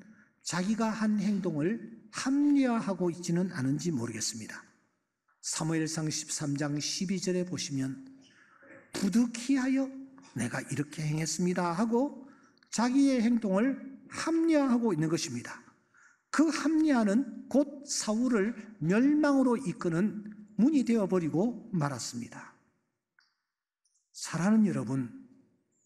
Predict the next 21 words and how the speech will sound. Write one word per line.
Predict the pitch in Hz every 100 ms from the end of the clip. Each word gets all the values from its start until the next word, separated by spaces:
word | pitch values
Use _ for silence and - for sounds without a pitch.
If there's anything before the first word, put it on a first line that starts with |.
| _ _ _ _ _
그러나 | - 220 233 233
한나는 | 226 - - 247 262 147 117 135 - - - _ _ _ _ _ _ _
하나님 | - 254 269 285 277
앞에서 | 269 269 247 - 247 247 233 - - _ _ -
약속한 | 143 - - 233 - 196 190
것이, | 196 - 190 170 - - - - - - _
것을 | - 196 214 190 202
얼마든지 | 185 262 359 381 349 330 294 277 269 -
번복시킬 | - 156 165 180 - - 160
수 | 139 -
있고 | 117 - - _ _ - - -
자기의 | 214 269 311 311
행동을 | 226 285 247 233 226
합리화시킬 | 233 - 359 370 330 302 - 254
수 | 233 233
있음에도 | 214 214 277 262
불구하고 | 233 202 175 151 120 120 - - - _ _ _ _ _
그 | -
모든 | 151 135 147 143
것을 | 135 - 135
다 | 127